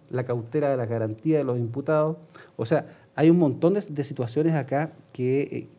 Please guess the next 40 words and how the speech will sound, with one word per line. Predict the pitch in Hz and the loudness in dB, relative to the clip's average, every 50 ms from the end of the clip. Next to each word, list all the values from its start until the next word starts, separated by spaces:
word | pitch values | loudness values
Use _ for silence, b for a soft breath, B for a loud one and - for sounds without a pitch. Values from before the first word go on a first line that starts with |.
| _ - | _ -4
eh, | 143 143 139 135 139 127 | -2 -2 0 0 -2 -4
que | - 151 | -2 -2
no | 147 143 | 0 0
teníamos | 135 131 147 170 175 165 127 120 | 0 0 0 0 0 -2 -2 -4
antes | 101 - - - - - - - | -6 -8 -10 -16 -20 -20 -16 -10
y | - 127 | -10 -10
que | 123 - | -8 -6
son | - 208 214 | -6 -4 -2
un | 196 170 | 0 0
avance | 147 139 139 139 135 - | 0 0 0 -2 -4 -6
sin | 117 - 113 | -6 -4 -4
duda. | 101 101 95 87 87 - - B B B B B B B B B B B B - | -4 -4 -4 -6 -6 -10 -16 B B B B B B B B B B B B 2
¿Es | 170 170 | 2 2
perfectible? | 170 214 - - 202 175 - - 220 220 220 214 214 220 - - - _ - - | 2 0 -2 -2 -4 -4 -2 -4 -2 -2 -2 -2 -4 -6 -8 -10 -20 _ -16 -8
Como | - 131 127 131 131 | -2 0 0 2 2
toda | 135 170 185 196 196 190 | 2 2 4 4 6 6
obra, | 190 190 185 185 180 175 | 8 6 6 6 4 2
obra | - 160 165 165 165 | 4 4 6 6 6
humana, | 165 156 165 170 170 175 175 175 170 - - - | 6 6 6 6 6 6 6 4 2 -2 -6 2
claro | - 160 160 147 135 | 4 6 6 6 4
que | 117 | 2
es | 110 113 | -2 -6
perfectible. | - - - - - - - - 110 107 - - - - _ _ _ _ _ - | -8 -10 -10 -12 -16 -16 -14 -14 -14 -14 -14 -18 -20 -20 _ _ _ _ _ -2
Hay | 131 135 | -2 -2
cosas | 135 156 160 156 175 160 | 2 0 0 0 0 -6
que, | - - 151 147 147 - - b b b b b b b | -6 -4 -4 -4 -4 -4 -10 b b b b b b b
a | b 120 | b -4
las | 113 110 | -2 2
cuales | - 160 151 143 | 2 2 2 2
les | 131 131 127 | 0 2 6
llora | 135 196 220 233 | 8 8 8 8
un | 233 | 6
cambio, | 226 226 233 233 233 220 220 220 - - | 6 2 0 2 2 2 0 0 -2 -2
le | 123 120 127 131 135 | 0 4 6 6 10
llora | 160 202 214 196 175 | 12 12 12 12 12
un | 147 | 8
cambio. | 120 - 110 113 117 - 160 | 6 2 -2 -4 -2 0 0
Y | 156 | 2
puede | 160 226 254 226 170 | 4 6 6 6 6
ser | 127 - 90 82 80 - | 4 0 -6 -10 -12 -14